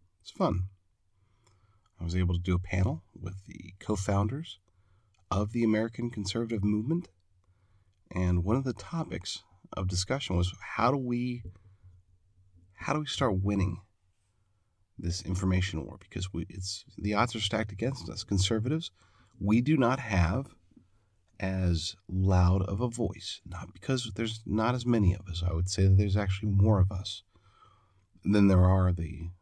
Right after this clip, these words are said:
uh, amongst the radical progressives or even the, the quote-unquote moderate progressives. There's more of us out there, and yet our voices are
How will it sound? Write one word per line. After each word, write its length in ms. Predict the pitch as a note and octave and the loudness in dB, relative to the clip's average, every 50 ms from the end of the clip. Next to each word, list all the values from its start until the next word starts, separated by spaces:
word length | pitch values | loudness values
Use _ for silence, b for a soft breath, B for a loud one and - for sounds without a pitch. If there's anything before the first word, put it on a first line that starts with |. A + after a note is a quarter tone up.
| _ - - | _ -10 -6
uh, 120 | D#2+ D#2+ - - - _ | -6 -6 -6 -8 -10 _
amongst 340 | F2+ F2+ F2+ F#2 F#2 - | 2 4 4 4 2 0
the 140 | - E2+ - E2 | -6 -8 -8 -2
radical 400 | F#2 F2+ F#2 F2+ F#2 F#2 - - | 2 4 6 6 6 4 0 -2
progressives 520 | F2+ F2 F2 - F2 E2+ E2 - - E2+ E2+ | -4 -6 -2 0 0 0 0 0 -2 -2 0
or 80 | G#2 | 2
even 220 | C3+ C#3+ B2+ B2+ A#2+ | 2 2 4 4 4
the, 140 | A#2 A2+ A2 G#2+ B B B B B | 4 2 0 -4 B B B B B
the 80 | - F2+ | -10 -10
quote-unquote 420 | F#2 - A2+ G2+ - G2+ A#2 F#2 | 0 2 2 2 4 4 2 2
moderate 640 | D#2+ E2 F2 F2 F2+ F#2 F2+ C2+ A1 - F2 - - - - _ - | 4 2 2 2 4 2 0 -2 -6 -10 -12 -16 -20 -20 -20 _ -10
progressives. 680 | - F#2+ E2+ F2 E2+ - F2 - - - - - - - _ - - _ _ _ _ _ _ _ _ _ _ _ _ _ _ _ _ _ _ _ | -6 -6 -2 -2 -4 -4 -6 -10 -14 -14 -14 -14 -14 -14 _ -20 -20 _ _ _ _ _ _ _ _ _ _ _ _ _ _ _ _ _ _ _
There's 160 | A#2+ A2+ A2+ | -8 -2 2
more 180 | C3 C#3+ D3 C#3+ | 2 4 4 2
of 80 | B2+ | 2
us 220 | B2+ B2+ A#2 - - | 0 -2 -2 -2 -2
out 200 | G#2 G2+ G2+ F#2+ | -2 -2 -2 -6
there, 200 | - F#2 F2+ - _ _ _ _ _ _ _ _ _ _ _ _ _ _ _ _ _ | -10 -14 -16 -18 _ _ _ _ _ _ _ _ _ _ _ _ _ _ _ _ _
and 100 | - G2 | 0 2
yet 120 | G#2+ G2+ F2+ | 2 2 0
our 120 | F#2+ G2+ | -2 -2
voices 500 | F#2+ G2 A2 B2 C3+ - - C#3 C#3+ C#3+ - | -2 -2 -2 -4 -4 -4 -6 -6 -6 -8 -8
are 500 | - G#2 A2 A2+ A2+ A2+ A2+ A2 A2 A2 | -6 -4 -2 -2 -2 -4 -6 -8 -10 -14